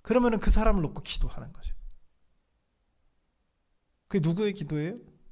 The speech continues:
하나님의 기도라니까요. 내 기도가 아니잖아요.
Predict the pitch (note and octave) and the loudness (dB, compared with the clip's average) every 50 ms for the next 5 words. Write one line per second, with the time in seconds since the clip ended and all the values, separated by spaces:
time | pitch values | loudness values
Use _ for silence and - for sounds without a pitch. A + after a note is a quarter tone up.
0 | - - - - - - - - - _ _ _ _ _ _ _ _ _ _ _ | -20 -20 -20 -20 -20 -20 -20 -20 -20 _ _ _ _ _ _ _ _ _ _ _
1 | _ _ _ - - - C#4+ D4 D4+ C#4 G#3 F#3+ F#3+ G3 - - - - E3 - | _ _ _ -8 -4 -2 -2 -2 -2 -2 -4 -6 -6 -8 -12 -14 -14 -14 -14 -16
2 | - - - - - - - - - - - _ _ _ _ _ _ _ _ _ | -20 -20 -20 -18 -16 -16 -16 -18 -20 -20 -20 _ _ _ _ _ _ _ _ _
3 | _ _ - D3+ G3 B3+ D#4+ G#3+ A#3 - - C#3+ C3 B2+ G#2 C3 A2 F#2+ D2+ - | _ _ 0 2 2 4 4 2 4 4 4 2 2 -2 -6 -8 -12 -14 -16 -18
4 | - - | -20 -20